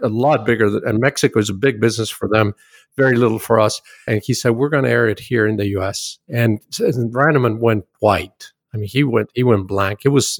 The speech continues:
uh, the most amazing, <laughs> incredible thing that I saw John Pepper do in, in his life. So I, it was fascinating. And he's, and he said, "So John, you're telling me you're gonna destroy my business in the U S if I don't stop the,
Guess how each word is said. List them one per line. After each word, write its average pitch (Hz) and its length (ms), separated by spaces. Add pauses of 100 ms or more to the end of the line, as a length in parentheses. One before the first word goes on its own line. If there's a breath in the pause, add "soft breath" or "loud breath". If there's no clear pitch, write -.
uh, 120 80
the 120 140
most 143 260
amazing, 131 520 (280 loud breath)
<laughs> - 280
incredible 123 840
thing 147 240
that 127 120
I 120 100
saw 120 200
John 117 260
Pepper 123 240
do 123 400
in, 117 220
in 113 160
his 143 240
life. 113 280 (360 loud breath)
So - 180
I, 139 160
it 165 240
was 170 180
fascinating. 117 920
And 120 360
he's, 127 340
and 113 160
he 127 120
said, 120 260
"So - 180
John, 151 300
you're 143 120
telling 143 240
me 127 60
you're 127 120
gonna 127 140
destroy 120 280
my 117 160
business 120 360
in 117 80
the 110 120
U 110 140
S 117 200
if 117 140
I 117 100
don't 110 260
stop - 380
the, 107 220